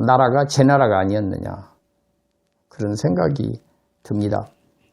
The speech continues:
여기서 우리가 생각해 볼 필요가 있는 것은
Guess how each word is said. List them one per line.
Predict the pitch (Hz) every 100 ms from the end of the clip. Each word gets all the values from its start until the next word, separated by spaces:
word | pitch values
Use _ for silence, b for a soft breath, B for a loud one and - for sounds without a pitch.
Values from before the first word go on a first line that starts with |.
| _ _ _ _ -
여기서 | 113 127 135 147
우리가 | 120 120 123 113 -
생각해 | - - 180 165 143 135
볼 | 127 117 98 92 123
필요가 | - 160 151
있는 | 131 127 113
것은 | 117 117 -